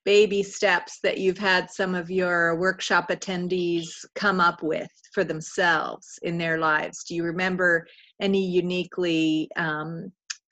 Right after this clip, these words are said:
uh, creative baby steps that, that any of the women you've worked with have,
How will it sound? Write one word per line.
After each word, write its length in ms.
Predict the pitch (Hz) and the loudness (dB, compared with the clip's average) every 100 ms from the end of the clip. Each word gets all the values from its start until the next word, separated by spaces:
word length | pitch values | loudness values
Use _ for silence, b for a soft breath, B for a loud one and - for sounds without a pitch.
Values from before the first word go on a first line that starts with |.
| _ _ - | _ _ -6
uh, 460 | 160 151 151 - - - | -4 -4 -6 -8 -12 -2
creative 760 | 226 208 185 175 170 156 156 156 175 | 2 4 4 4 4 2 0 -4 -2
baby 360 | 175 165 156 160 | 0 2 0 -2
steps 560 | - 160 - - - 156 | -2 -4 -4 -8 -10 -4
that, 220 | 160 - _ _ | -4 -4 _ _
that 160 | 170 - | -6 -2
any 280 | 160 160 160 | -4 -2 -4
of 100 | 151 | -2
the 100 | 160 | -2
women 320 | 156 151 151 | -2 -4 -6
you've 180 | 151 151 | -6 -2
worked 320 | 151 151 - | -2 -4 -6
with 220 | - - - _ _ | -6 -6 -10 _ _
have, 340 | 175 - - | -8 -6 -8